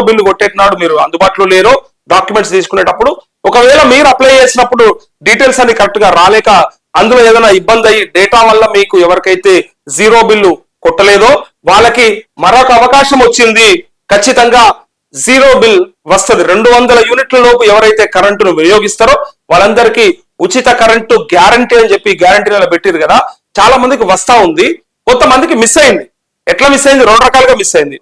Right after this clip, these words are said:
ఒకటి, ఆనాడు వీళ్ళు సరిగ్గా డాక్యుమెంట్స్ సబ్మిట్ చేయకపోవడం, ప్లస్ సబ్మిట్ చేసిన తర్వాత మళ్ళీ ఎలక్ట్రిసిటీ డిపార్ట్‌మెంట్ వాళ్ళు వచ్చి క్రాస్ చెక్ చేసుకొని ఎవరెవరికైతే జీరో బిల్ కొట్టాలనో వాళ్ళ ఎలిజిబిలిటీ ఏంటో చెక్ చేసుకుంటూ కొట్టుకుంటూ పోయినాడు, అక్కడ అందుబాటులో లేకపోవడం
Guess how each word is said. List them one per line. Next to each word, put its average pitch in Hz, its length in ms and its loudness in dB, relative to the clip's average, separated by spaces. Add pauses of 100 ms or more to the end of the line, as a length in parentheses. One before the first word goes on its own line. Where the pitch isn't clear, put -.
ఒకటి, 220 300 0 (840)
ఆనాడు 262 340 2
వీళ్ళు 277 220 2
సరిగ్గా 247 240 0 (100)
డాక్యుమెంట్స్ 233 460 0 (260)
సబ్మిట్ 190 300 -2
చేయకపోవడం, 196 460 0 (920)
ప్లస్ 302 220 0 (100)
సబ్మిట్ 294 280 0
చేసిన 277 260 0
తర్వాత 247 220 0 (100)
మళ్ళీ 269 160 0 (100)
ఎలక్ట్రిసిటీ 226 520 -4
డిపార్ట్‌మెంట్ 214 420 -2
వాళ్ళు 196 160 2
వచ్చి 196 200 -4 (520)
క్రాస్ 247 280 0
చెక్ 240 180 0
చేసుకొని 226 420 0 (360)
ఎవరెవరికైతే 240 540 2 (100)
జీరో 226 200 0
బిల్ 214 160 0
కొట్టాలనో 208 360 0
వాళ్ళ 196 140 0
ఎలిజిబిలిటీ 202 360 -6
ఏంటో 196 240 -2
చెక్ 185 160 -4
చేసుకుంటూ 202 360 -4
కొట్టుకుంటూ 190 360 -6
పోయినాడు, 180 360 0 (420)
అక్కడ 202 180 -2 (300)
అందుబాటులో 233 440 0
లేకపోవడం 143 380 -6